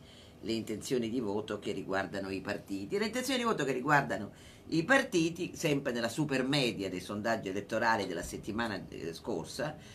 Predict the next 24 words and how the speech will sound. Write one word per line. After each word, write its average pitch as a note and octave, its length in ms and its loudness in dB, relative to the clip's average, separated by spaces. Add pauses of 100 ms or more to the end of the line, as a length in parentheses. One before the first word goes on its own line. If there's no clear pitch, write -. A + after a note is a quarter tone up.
(200)
la B3 140 4
Lega A3 380 6
è E3+ 80 6
ancora D#3+ 560 6
primo B2+ 320 2
partito, G#2 760 -4 (560)
eh, C3 380 4
a C#3+ 100 4
secondo D#3+ 420 0
posto D3+ 320 0
il A#2 80 2
P C3+ 160 -2
D A#2 60 -6
in B2 240 0
crescita, - 720 -6 (380)
oltre E3+ 440 6
un B2 160 0
punto D3 400 -4 (400)
di D3 220 0
calo D3 280 4
per B2+ 100 2
i C#3+ 40 2
Cinque E3 320 -2
Stelle, F#3 560 0